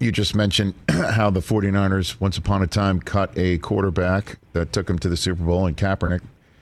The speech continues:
Is that the option in front of them about Jimmy G right now? How come, is it the shoulder is the reason why he's not going elsewhere, and, or, or just seats have been taken up? What's the latest on, on Jimmy Garoppolo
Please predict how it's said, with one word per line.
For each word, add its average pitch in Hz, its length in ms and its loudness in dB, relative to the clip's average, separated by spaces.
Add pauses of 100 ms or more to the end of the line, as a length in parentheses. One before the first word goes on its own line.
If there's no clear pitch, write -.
(140)
Is 87 200 -2
that 127 280 0
the 175 180 0
option 120 420 0
in 113 100 2
front 110 240 0
of 110 60 0
them 120 140 0
about 98 340 0
Jimmy 98 280 0
G 85 240 2
right 113 280 0
now? 139 240 0
How 131 160 0
come, 147 380 0 (380)
is 101 160 2
it 101 80 0
the 92 80 0
shoulder 151 520 2
is 156 100 -2
the 147 80 0
reason 151 240 0
why 151 160 2
he's 147 160 0
not 151 420 -2
going 143 380 2
elsewhere, 156 880 2
and, 90 360 2
or, 87 360 2
or 85 160 2
just 82 240 0
seats 113 260 0
have 95 140 0
been 90 260 2 (520)
taken 131 340 0
up? 127 200 2
What's 139 240 0
the 175 100 2
latest 123 420 0
on, 98 340 2
on 90 300 0
Jimmy 95 260 0
Garoppolo 80 640 0